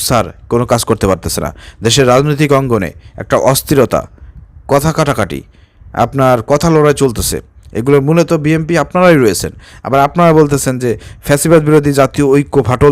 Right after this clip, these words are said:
ধরতে শুরু করেছে। তো ফাটল তো ধরবে, ফাটল তো আপনারা ধরাচ্ছেন আওয়ামী লীগকে পুনর্বাসন করার জন্য।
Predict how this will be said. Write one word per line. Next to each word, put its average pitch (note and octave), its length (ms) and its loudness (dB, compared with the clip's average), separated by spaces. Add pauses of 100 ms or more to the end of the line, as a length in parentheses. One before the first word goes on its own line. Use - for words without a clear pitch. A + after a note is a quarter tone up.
ধরতে B2 220 0 (340)
শুরু F#3 220 4
করেছে। G2+ 260 0 (120)
তো - 120 -4
ফাটল F3 320 0
তো F#3+ 120 -2
ধরবে, C#3+ 280 2
ফাটল E3+ 220 0
তো F#3 100 2
আপনারা E3+ 220 2
ধরাচ্ছেন D3+ 400 0 (440)
আওয়ামী D3+ 220 0
লীগকে F3 200 0
পুনর্বাসন D#3 460 0
করার A#2 220 0
জন্য। F2 160 -8